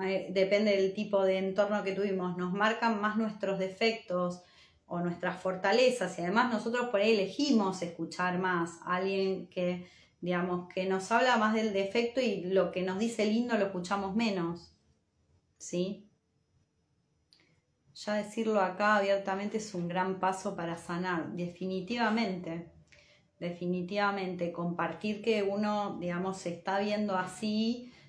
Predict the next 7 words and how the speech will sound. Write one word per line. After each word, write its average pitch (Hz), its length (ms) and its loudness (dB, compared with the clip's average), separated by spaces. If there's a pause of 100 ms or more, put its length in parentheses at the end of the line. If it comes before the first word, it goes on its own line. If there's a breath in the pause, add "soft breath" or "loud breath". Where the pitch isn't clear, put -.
(140 loud breath)
eh, 170 640 0
es 180 180 -8
un 196 180 -2
movimiento 175 640 0
energético 175 800 -4
también, 151 500 -6
¿no? 214 380 -6